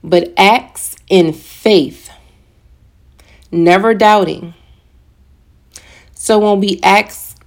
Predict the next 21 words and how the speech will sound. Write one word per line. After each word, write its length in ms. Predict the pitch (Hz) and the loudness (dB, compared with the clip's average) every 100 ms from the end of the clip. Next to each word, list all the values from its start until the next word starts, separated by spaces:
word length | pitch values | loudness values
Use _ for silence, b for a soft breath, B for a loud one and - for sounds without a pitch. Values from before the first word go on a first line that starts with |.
| _ - | _ -2
God 320 | 185 175 170 | 0 0 -2
questions 580 | 170 170 - 160 160 175 | -6 -6 -8 -10 -8 -6
and 100 | 160 | -6
when 140 | 170 | -6
we 160 | 175 - | -6 -6
ask 380 | 180 190 - - | -8 -6 -12 -8
things 420 | - 202 220 190 - | 0 0 0 -2 -4
of 220 | 160 160 | -8 -6
God, 340 | 156 151 151 | -6 -6 -6
right, 400 | 160 180 208 - b b b b b b _ _ | -6 -6 -6 -12 b b b b b b _ _
we 180 | 185 214 | -2 2
have 200 | 208 196 | 2 -2
to 140 | 190 180 | -4 -2
ask 460 | 180 170 - - _ - | -2 -4 -12 -20 _ -6
in 160 | 180 | -4
faith, 440 | 175 208 196 160 - - | -4 -4 -6 -8 -14 -10
never 380 | 185 175 180 170 | -2 0 0 -2
doubting. 500 | 160 170 160 135 - - _ _ _ _ _ _ _ B B B | 0 -2 -2 -10 -18 -20 _ _ _ _ _ _ _ B B B
See, 280 | - - 226 | -20 -6 -6
Job's 500 | 190 226 247 349 330 | -2 0 2 0 -2
wife 560 | 175 185 170 165 - | 0 2 2 -2 -8